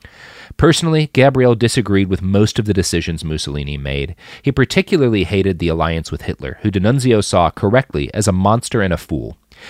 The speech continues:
He was briefly courted by the anti-fascist resistance in Italy as a possible foil to Mussolini. But if that was ever something that would have interested D'Annunzio, he was far too old to try. I quoted Count Sforza a little earlier.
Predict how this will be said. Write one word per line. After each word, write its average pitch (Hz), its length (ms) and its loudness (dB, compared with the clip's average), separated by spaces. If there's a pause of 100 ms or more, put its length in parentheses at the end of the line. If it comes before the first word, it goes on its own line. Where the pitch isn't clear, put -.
(160)
He 135 120 6
was 113 140 4
briefly 160 420 2
courted 117 380 2
by 85 100 2
the 82 160 0
anti-fascist 90 640 -2
resistance 90 580 -2
in 90 60 -2
Italy 76 360 -6
as - 100 -6
a - 60 -4
possible 107 460 -2
foil 98 400 0
to 87 80 -2
Mussolini. 85 640 -4 (280)
But 127 240 2 (240)
if 107 120 -2
that 113 120 4
was 107 120 4
ever 143 220 4
something 87 340 -2
that 80 100 -4
would 80 80 -4
have 80 100 -6
interested 78 380 -6
D'Annunzio, 69 580 -6 (180)
he 113 100 -2
was 101 160 2
far 107 280 0
too 110 200 -4
old 76 240 -6
to - 60 -10
try. - 380 -10 (840)
I 110 120 4
quoted 143 380 -2
Count - 240 -4
Sforza 113 460 -2
a 95 60 -4
little 90 220 -2
earlier. 104 400 -2